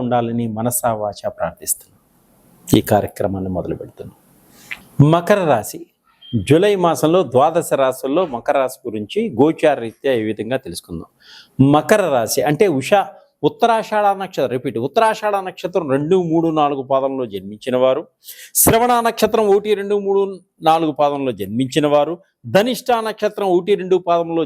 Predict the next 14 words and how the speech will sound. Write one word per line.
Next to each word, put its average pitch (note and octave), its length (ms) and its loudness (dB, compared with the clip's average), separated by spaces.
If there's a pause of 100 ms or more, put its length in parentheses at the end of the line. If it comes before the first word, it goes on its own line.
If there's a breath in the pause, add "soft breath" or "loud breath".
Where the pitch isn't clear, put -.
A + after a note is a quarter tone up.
జన్మించిన D3+ 480 -2
వారు B2+ 240 2 (320)
ఈ - 20 6 (140)
మకర G3+ 320 -2
రాశి F#3 280 0
యొక్క E3 260 -6
ఫలితాలన్నీ C3 580 -4
కూడా A2+ 200 0
వర్తిస్తాయి. F#2 680 -6 (1040 soft breath)
మరి A3+ 280 4 (600)
నక్షత్రాలు B3+ 720 0 (140)
తెలియని F3 400 -2
వారు A3 200 2 (100)
ఎలా D3+ 120 2